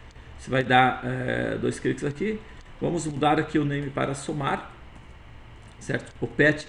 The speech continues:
info, que é o que ele vai digitar, vai ser o nome do caminho dele, barra somar. E o page producer, que ele vai executar, vai ser exatamente o meu somar, ok? Com isso, agora,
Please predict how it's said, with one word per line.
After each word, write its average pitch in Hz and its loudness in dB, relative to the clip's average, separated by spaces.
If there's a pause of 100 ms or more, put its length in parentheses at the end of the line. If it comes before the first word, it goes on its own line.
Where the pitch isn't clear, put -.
info, 151 -2
que 135 4
é 147 8
o 135 2
que 151 -6
ele 143 4
vai 135 4
digitar, 135 2 (240)
vai 127 2
ser 147 2
o 139 4
nome 131 0
do 120 -2
caminho 127 0
dele, 123 2
barra 117 4
somar. 143 0 (360)
E 151 4
o 165 6
page 165 6
producer, 170 4
que 208 -6
ele 175 -2
vai 156 2
executar, 156 -2
vai 175 -2
ser 156 -4
exatamente 139 -4
o 139 -2
meu 131 0 (340)
somar, - -6 (440)
ok? 156 0 (240)
Com 196 10
isso, 202 0
agora, 185 2